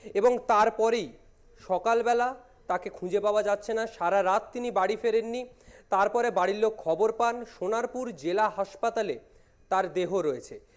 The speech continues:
সেখানে গিয়ে সেই দেহ উদ্ধার করা হয় এবং যেহেতু তিনি আটানব্বই নম্বর ওয়ার্ডের বাসিন্দা,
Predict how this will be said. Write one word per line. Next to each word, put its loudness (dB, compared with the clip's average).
সেখানে 0
গিয়ে -4
সেই -2
দেহ 0
উদ্ধার 0
করা 0
হয় 0
এবং 0
যেহেতু -4
তিনি -2
আটানব্বই -2
নম্বর 0
ওয়ার্ডের 2
বাসিন্দা, -2